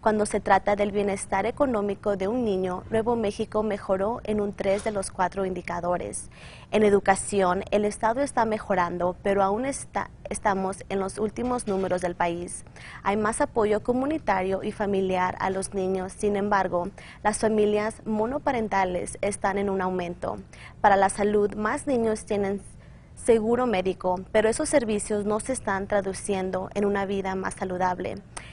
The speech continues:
Están naciendo más bebés con bajo peso, las muertes de niños y adolescentes están aumentando y la obesidad empeora. Mientras que el informe muestra mejorías en el estado, todavía estamos lejos del promedio nacional en todas las categorías.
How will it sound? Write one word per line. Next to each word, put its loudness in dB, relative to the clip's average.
Están 2
naciendo 2
más -2
bebés 2
con -2
bajo 0
peso, 0
las 0
muertes 2
de 4
niños 0
y 2
adolescentes 0
están -2
aumentando 0
y -2
la 6
obesidad 2
empeora. 0
Mientras 4
que 6
el 4
informe 2
muestra 0
mejorías 0
en 0
el 0
estado, 0
todavía 8
estamos 2
lejos 0
del 0
promedio -2
nacional -2
en -6
todas 0
las -4
categorías. -4